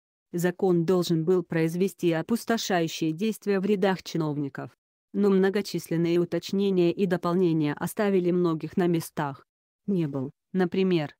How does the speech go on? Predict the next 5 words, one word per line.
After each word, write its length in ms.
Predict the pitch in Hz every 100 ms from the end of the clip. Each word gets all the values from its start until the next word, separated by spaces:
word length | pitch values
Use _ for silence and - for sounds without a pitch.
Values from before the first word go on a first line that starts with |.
| _ -
люстрирован 800 | 180 208 - 185 170 151 147 165
глава 340 | 170 156 160
Службы 480 | - 254 277 202 160
безопасности 760 | 151 165 160 147 147 135 -
Украины, 680 | 147 151 180 170 147 139 139